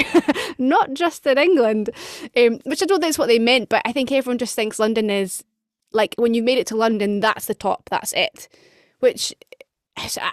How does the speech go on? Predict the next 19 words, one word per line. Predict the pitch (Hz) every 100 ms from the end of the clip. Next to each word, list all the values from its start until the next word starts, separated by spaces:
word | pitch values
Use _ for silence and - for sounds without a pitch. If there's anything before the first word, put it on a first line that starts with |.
| -
I | 247
think, | 294 226
still | - 269
something | 254 233 - 214
we | 208
need | 196
to | 214
change | - 196 190 185 - - _ _ _ _ _ _ -
our | 185
attitude | 156 - - 185
to | 190
in | 185
the | 185
industry | 180 175 208
a | 180
lot. | 185 -
Like, | 233
even | 254 262 254
the | 220 208